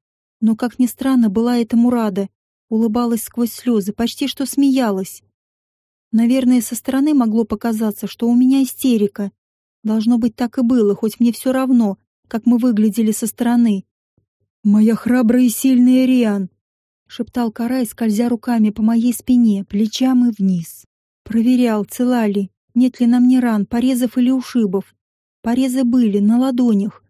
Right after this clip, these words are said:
которые его светлость, очень и очень грязно выругавшись,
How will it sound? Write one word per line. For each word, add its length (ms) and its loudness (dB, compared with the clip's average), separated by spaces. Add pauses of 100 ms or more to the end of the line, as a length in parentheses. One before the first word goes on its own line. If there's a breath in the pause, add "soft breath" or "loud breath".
(300)
которые 340 0
его 220 0
светлость, 640 -4
очень 340 0
и 60 4
очень 320 0
грязно 400 0
выругавшись, 760 -4